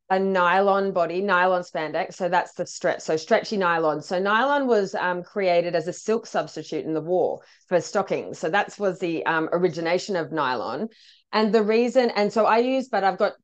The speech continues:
a few different thicknesses. So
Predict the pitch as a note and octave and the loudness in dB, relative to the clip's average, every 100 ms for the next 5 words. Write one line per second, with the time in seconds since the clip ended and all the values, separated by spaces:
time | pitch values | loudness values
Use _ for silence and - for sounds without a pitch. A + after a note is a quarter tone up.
0 | F3+ F3+ F3+ A#3 A#3+ F#3+ G3 - F#3+ E3 | -2 -2 -2 -4 -4 0 -2 0 -2 -2
1 | - - G#3+ A#3 G#3+ C4+ F#4+ A#4 - F#3+ | -8 -6 -4 -4 0 2 2 -4 0 4
2 | F#3 F3+ | 4 2